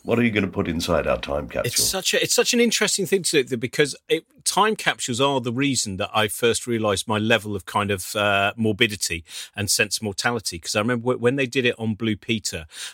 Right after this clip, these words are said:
Speaker 2: I must have been eight years old, and I did the fraction. I thought, "If I live to be seventy, hang on, what's the fraction?" I realised that I'd lived through whatever it was, one ninth of my life, and then went into a kind of blind existential panic.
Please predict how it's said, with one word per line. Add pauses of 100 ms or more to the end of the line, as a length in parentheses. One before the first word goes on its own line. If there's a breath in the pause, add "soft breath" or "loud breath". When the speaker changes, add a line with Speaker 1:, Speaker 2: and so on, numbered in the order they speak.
Speaker 2:
I
must
have
been
eight
years
old,
and
I
did
the
fraction.
I
thought,
"If
I
live
to
be
seventy,
hang
on,
what's
the
fraction?"
I
realised
that
I'd
lived
through
whatever
it
was,
one
ninth
of
my
life,
and
then
went
into
a
kind
of
blind
existential
panic.